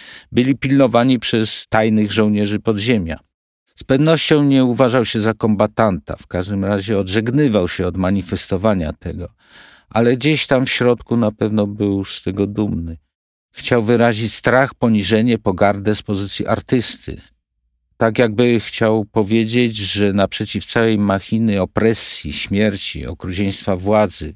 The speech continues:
wyposażonej w potężne narzędzia przymusu, stoi o wiele potężniejsza broń, jaką jest kultura, a jednostkowo artysta z jego strachem, poniżeniem i wyobraźnią.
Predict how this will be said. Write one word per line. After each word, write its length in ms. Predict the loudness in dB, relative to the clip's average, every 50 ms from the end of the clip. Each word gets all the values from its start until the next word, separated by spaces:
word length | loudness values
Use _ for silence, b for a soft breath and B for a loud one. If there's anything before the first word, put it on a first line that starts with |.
| _ -10
wyposażonej 720 | -10 -8 -6 -6 -4 -4 -2 -2 0 0 0 0 0 0
w 80 | -2 -4
potężne 520 | -6 -4 0 0 0 0 0 0 0 0
narzędzia 480 | 2 0 0 0 0 0 0 0 0 -2
przymusu, 680 | -2 -4 -4 -2 0 0 -2 -2 -2 -2 -2 -2 -2 -4 -8 _ _ -12
stoi 420 | -12 -4 0 2 2 4 4 4
o 80 | 4 4
wiele 280 | 4 4 4 4 2
potężniejsza 840 | 2 0 0 2 2 2 2 2 2 2 2 2 2 2 2 0 0 0
broń, 360 | 2 2 2 4 4 2 2
jaką 280 | 0 0 -2 -2 -2
jest 220 | -2 -2 -2 -4 -6
kultura, 600 | -4 -4 -4 -4 -2 -2 0 0 0 -2 -4 -6 -10 _ _ _
a 80 | -2 0
jednostkowo 920 | 0 2 2 0 0 -2 -4 -8 _ 0 0 2 2 4 2 2 2 0 -4 -8 _ _ -2
artysta 560 | -2 -2 0 0 -2 -2 0 0 -2 -2 0
z 60 | 0
jego 220 | -2 -2 -2 -2
strachem, 640 | -4 -2 -2 2 2 2 2 2 0 0 0 0 -2
poniżeniem 760 | -2 -2 -2 0 0 0 0 0 2 2 2 2 2 0 0
i 80 | -2 -2
wyobraźnią. 680 | 0 0 0 2 2 2 2 0 0 0 -4 -8 -12 -14